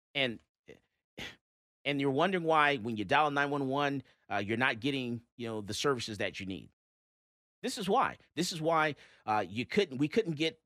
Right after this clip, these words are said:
people to the hospital fast enough, because we, we're defunding the police. Defunding. And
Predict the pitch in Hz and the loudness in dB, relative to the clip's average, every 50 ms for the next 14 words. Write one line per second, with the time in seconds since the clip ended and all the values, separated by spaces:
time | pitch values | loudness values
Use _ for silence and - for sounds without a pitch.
0 | _ - 175 180 - 170 160 147 - - - 120 - - 180 208 196 - - 123 | _ -8 -6 -6 -4 -2 -4 -2 -2 -4 -6 -2 0 2 2 2 0 -2 -4 -6
1 | 123 120 - - 175 175 190 - - 190 - 73 - - - 95 - 123 113 92 | -6 -2 0 0 0 0 0 -4 -6 -10 -10 -12 -12 -12 -12 -6 -4 -4 -4 -2
2 | 95 95 82 110 104 - - - _ _ - 131 135 127 113 101 - 233 302 349 | -4 -4 -4 -4 -4 -6 -8 -16 _ _ 0 2 2 2 2 4 6 8 8 6
3 | - - - 226 202 185 175 139 147 139 127 135 180 220 220 - _ - 127 131 | 6 6 6 8 8 6 6 4 2 2 2 0 -2 -4 -4 -6 _ -10 0 4
4 | 160 208 208 - 269 269 277 302 311 214 - - - - - - - - _ _ | 6 6 6 6 6 6 6 6 4 2 0 -4 -6 -6 -6 -8 -10 -14 _ _
5 | _ _ _ _ _ _ _ _ _ _ _ _ - - - 226 247 - - 196 | _ _ _ _ _ _ _ _ _ _ _ _ -6 0 2 4 4 6 6 4
6 | 139 110 90 69 - - _ _ _ _ _ _ _ _ _ _ _ _ - - | 4 4 0 -4 -10 -16 _ _ _ _ _ _ _ _ _ _ _ _ -8 -8
7 | 120 110 | -6 -2